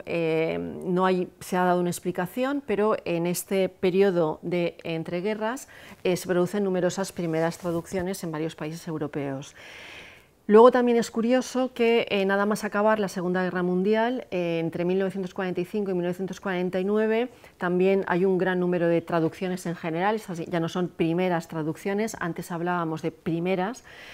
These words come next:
eh, aquí son traducciones en general, pero se producen hasta cuarenta y una traducciones en toda, en toda Europa.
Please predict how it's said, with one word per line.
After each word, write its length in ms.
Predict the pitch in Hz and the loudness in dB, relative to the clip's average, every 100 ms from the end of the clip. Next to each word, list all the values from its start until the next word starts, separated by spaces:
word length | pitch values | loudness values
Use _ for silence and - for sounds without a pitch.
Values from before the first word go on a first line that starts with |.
| - | -14
eh, 140 | - 175 | 0 2
aquí 200 | 160 185 | 2 0
son 180 | 190 180 | -4 -2
traducciones 540 | 175 156 160 180 180 | -2 -2 -4 -6 -6
en 80 | 180 | -8
general, 560 | - 196 202 220 247 - | -6 -4 0 0 0 -2
pero 260 | 196 214 | 0 0
se 140 | 208 185 | -2 -4
producen 240 | 175 202 | -6 -6
hasta 180 | 196 190 | -6 -6
cuarenta 360 | 180 165 165 | -4 -4 -4
y 60 | 156 | -4
una 120 | 170 | -6
traducciones 640 | 175 180 170 - 165 175 180 | -4 -4 -6 -6 -8 -8 -6
en 120 | 175 | -8
toda, 560 | 165 156 160 147 143 - | -6 -6 -4 -2 -2 -2
en 120 | 156 | -4
toda 160 | 156 147 | -4 -2
Europa. 440 | 165 226 202 151 | 0 -2 -2 -6